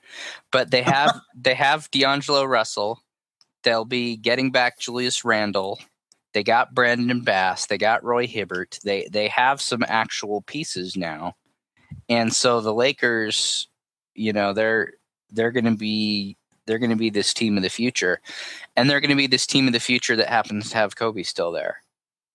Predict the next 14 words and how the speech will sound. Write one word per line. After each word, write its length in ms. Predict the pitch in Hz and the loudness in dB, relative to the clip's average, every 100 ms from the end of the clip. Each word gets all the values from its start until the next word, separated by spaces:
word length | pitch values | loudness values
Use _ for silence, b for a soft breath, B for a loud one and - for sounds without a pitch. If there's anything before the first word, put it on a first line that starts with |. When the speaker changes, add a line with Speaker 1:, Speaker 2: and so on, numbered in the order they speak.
| _ _ _ _ _ - | _ _ _ _ _ -2
Speaker 1:
But 140 | 120 | 2
I 160 | 113 127 | 4 2
expect 680 | - - 131 120 - - - | 0 0 2 2 -4 -12 -4
the 100 | 107 | 0
Lakers 440 | 113 135 117 107 | 0 0 -4 -4
to 120 | - | -8
be 200 | 95 107 | -6 -6
kinda 340 | 101 113 107 104 | -2 0 2 2
like 340 | 101 98 - | 0 -2 -4
the, 360 | 98 95 92 92 _ _ _ B B B B B _ - | -2 0 -2 -6 _ _ _ B B B B B _ -2
the 120 | 110 | -2
Thunder 460 | - 120 117 107 95 | 2 2 4 2 2
when 200 | 98 98 | 2 0
they 400 | 92 90 87 | 0 -2 -4